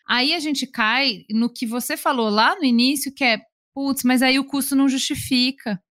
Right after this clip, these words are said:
Se eu tiver que fazer um P D V diferente pra cada região, aí daqui a pouco eu falo, "Cara, eu vou fazer um P D V só pra América Latina, Latam e, e vamos que vamos, porque a diferença não vai justificar."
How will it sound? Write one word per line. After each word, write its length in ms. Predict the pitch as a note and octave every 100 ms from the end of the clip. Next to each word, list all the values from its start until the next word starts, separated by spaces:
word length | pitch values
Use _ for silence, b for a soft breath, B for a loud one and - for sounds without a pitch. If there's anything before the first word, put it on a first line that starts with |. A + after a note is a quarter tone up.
| _
Se 160 | B3+ D#4
eu 100 | F#4+
tiver 380 | G#4 D#4 D#4 D#4+
que 100 | D4+
fazer 380 | D4+ A#3+ C4+
um 120 | C4 B3
P 140 | C#4
D 160 | C4+ C4
V 200 | D4+ F#4
diferente 640 | - E4+ D#4+ C4+ A#3+ B3+
pra 200 | A3+ B3
cada 360 | B3 C#4 D#4+ D#4+
região, 800 | C#4 A#3 F3+ A3 C4+ D4+ A#3 F#3 b b b
aí 160 | B3+ D4
daqui 200 | D#4+ E4+
a 40 |
pouco 180 | E4 D#4+
eu 20 |
falo, 200 | D4+ D#4
"Cara, 560 | D#4 D#4+ C#4+ A#3 G3 F3 -
eu 120 | C4
vou 100 | C#4+
fazer 320 | D#4+ C#4+ D4
um 160 | C#4 F#4+
P 140 | A4
D 120 | E4 D4
V 120 | D#4
só 180 | - D4+
pra 180 | E4+
América 380 | D#4 D4+ F4+ -
Latina, 540 | E4 C#4+ - C#4+ E4 D#4
Latam 560 | D4 E4+ - C#4+ D#4
e, 400 | G4 G4+ F#4+ -
e 40 | C#4
vamos 220 | C#4+ G4
que 100 | G#4+
vamos, 420 | B3+ A3+ C4+ B3 G3+
porque 200 | A#3 C#4
a 60 |
diferença 580 | A#3 - C#4 C4+ C#4+ E4
não 160 | E4 D4+
vai 320 | D4 D#4 D#4+
justificar." 720 | C4+ C#4 - - - B3+ B3